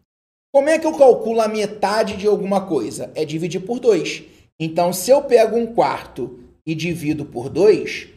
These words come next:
como é que a gente faz, é, divisão de fração? Repete a primeira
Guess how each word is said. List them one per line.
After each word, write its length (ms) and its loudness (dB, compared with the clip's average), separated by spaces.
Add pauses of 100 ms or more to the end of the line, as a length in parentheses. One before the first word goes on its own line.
(720)
como 160 0
é 80 4
que 100 2
a 60 6
gente 300 -2
faz, 720 -4 (380)
é, 640 2
divisão 580 0
de 120 -6
fração? 640 -4 (600)
Repete 680 -2
a 60 -8
primeira 920 -4